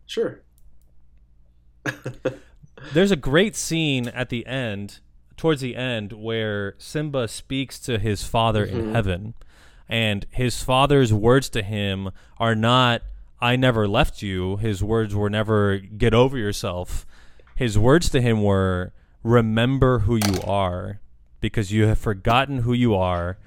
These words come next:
Speaker 2: and in forgetting who you are, you have forgotten me." And so there's something about the remembering that causes
Speaker 1: Hmm.
Speaker 2: conversion and causes communion.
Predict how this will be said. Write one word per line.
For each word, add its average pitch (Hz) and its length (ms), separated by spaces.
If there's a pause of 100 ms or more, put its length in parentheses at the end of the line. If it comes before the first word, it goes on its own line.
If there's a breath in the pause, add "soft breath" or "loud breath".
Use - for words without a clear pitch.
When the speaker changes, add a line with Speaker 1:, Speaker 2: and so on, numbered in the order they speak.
(360 soft breath)
Speaker 2:
and 107 140
in 107 80
forgetting 143 400
who 151 80
you 127 220
are, 113 140
you 107 160
have 98 120
forgotten 98 600
me." 101 380 (680 soft breath)
And 113 180
so 127 220
there's 120 240
something 147 240
about 120 240
the 110 80
remembering 123 840
that 104 200
causes 110 480
Speaker 1:
Hmm. 131 60
Speaker 2:
conversion 110 760
and 98 160
causes 95 400
communion. 92 640